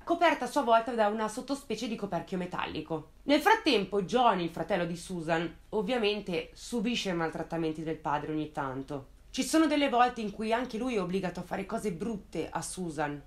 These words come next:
Sua sorella ovviamente sempre per ordine del padre, però ci sono alcuni momenti in cui John non ce la fa e quindi scappa di casa piuttosto che stare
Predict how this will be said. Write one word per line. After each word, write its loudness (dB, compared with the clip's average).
Sua -2
sorella 4
ovviamente 4
sempre 2
per 0
ordine 0
del -2
padre, 4
però 4
ci -6
sono 0
alcuni 0
momenti 0
in 0
cui -2
John -2
non -2
ce -2
la 4
fa -4
e -8
quindi -4
scappa -4
di -2
casa -4
piuttosto -6
che -6
stare 0